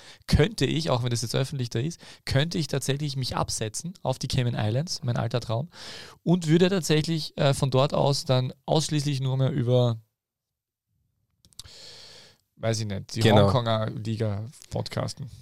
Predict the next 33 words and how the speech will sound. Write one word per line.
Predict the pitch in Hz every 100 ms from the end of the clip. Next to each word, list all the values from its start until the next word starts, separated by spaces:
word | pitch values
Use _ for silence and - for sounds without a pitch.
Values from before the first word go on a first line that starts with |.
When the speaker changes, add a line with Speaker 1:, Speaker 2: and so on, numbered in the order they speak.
| - - _ 104
Speaker 2:
Ja, | 113
das | 120 -
könntest | 120 113 -
du | 110
machen. | 135
Speaker 1:
Alleine. | 147 117 101 - -
Speaker 2:
Ja. | 101 123 - _ _ _ _ _ _ -
Dann | 113
Speaker 1:
Und | -
die |
Speaker 2:
tipp, | 131
Speaker 1:
müssen | 131
Speaker 2:
dann | 127
Speaker 1:
dir | 139
Speaker 2:
ti-, | 139
Speaker 1:
keinen | 143 147
Cent | - 151 -
geben. | 175 143 - _ -
Speaker 2:
dann | - 131
tipp | 139 190 -
halt | 131 -
auch | 113 120
alleine. | 110 110 113 110 -
Speaker 1:
Okay. | 165 123 - - - -
Salzburg | - - 131 156 - 156 -
gegen | - 127 113 110
Hartberg | 113 - 151 147 -
wird | 123 113
ein | 120 113 - _ _ _ _ _
knackiges | - 123 139 147 120 110
zwei | - - 127 -
zu | 113
zwei. | - - 107 147